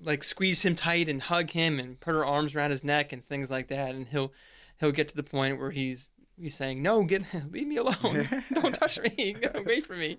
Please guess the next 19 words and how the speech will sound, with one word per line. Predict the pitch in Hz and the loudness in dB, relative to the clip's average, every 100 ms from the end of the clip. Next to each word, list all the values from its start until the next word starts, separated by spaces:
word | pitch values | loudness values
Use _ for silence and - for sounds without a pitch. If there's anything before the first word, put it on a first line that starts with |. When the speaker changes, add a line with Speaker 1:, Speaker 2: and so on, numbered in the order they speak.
| - | -10
Speaker 2:
Yeah. | 117 101 98 | -10 -10 -4
Speaker 1:
And, | 160 165 165 | 0 2 2
Speaker 2:
Ah, | 117 | -2
siblings. | 113 101 90 92 - | -4 -8 -10 -12 -4
Speaker 1:
and | 156 | 0
then | 156 | 2
she | 151 202 | 4 4
gets | 220 220 | 2 0
upset, | 196 - 165 165 170 170 - | -4 2 4 4 2 0 -2
and, | 160 156 151 156 - - - _ | 2 4 2 0 -8 -20 -20 _
you | 156 | 0
know, | 143 143 | 4 4
I | 143 | 2
talked | 143 160 156 | 2 0 2
to | - | 2
her | |
about | 151 131 135 | 2 2 2
it, | 143 | 0
and, | 135 | -4